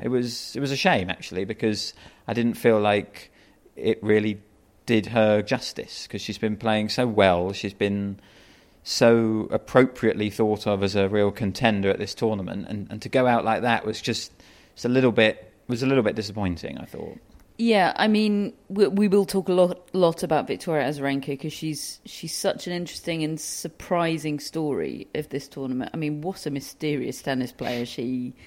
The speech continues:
Speaker 2: she is. And we all went to her press conference. That was fascinating. Um, so we'll be going into depth on her. But just before we do, Jessica Pegula, I found this a really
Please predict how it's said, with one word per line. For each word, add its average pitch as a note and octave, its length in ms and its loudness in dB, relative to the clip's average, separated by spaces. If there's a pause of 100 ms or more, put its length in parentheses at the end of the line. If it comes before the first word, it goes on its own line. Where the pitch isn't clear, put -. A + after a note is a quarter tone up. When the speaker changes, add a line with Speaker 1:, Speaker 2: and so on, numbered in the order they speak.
(240)
Speaker 2:
she C#3 280 0
is. A#2 240 -2
And B2+ 140 -2
we D3 100 0
all D#3+ 80 2
went D#3+ 180 -2
to F3 80 -4
her D3+ 60 0
press D3+ 260 -4
conference. C#3 520 -6 (100)
That C#3+ 380 -2
was D3+ 160 -4
fascinating. C3 880 -6 (480)
Um, C#3+ 220 0
so E3+ 120 -8
we'll E3+ 120 -2
be E3+ 100 -6
going A3+ 260 4
into G3 180 -4
depth - 520 -4 (340)
on D#3+ 160 -2
her. E3 200 0
But - 180 -4
just B3+ 220 -2
before - 200 -6
we G#3 120 -4
do, F3 180 -4
Jessica F3 420 -4
Pegula, - 760 -2 (800)
I G#3+ 240 2
found D#3+ 340 -2
this C3+ 360 -6 (140)
a D3 140 0
really C#3 1000 -2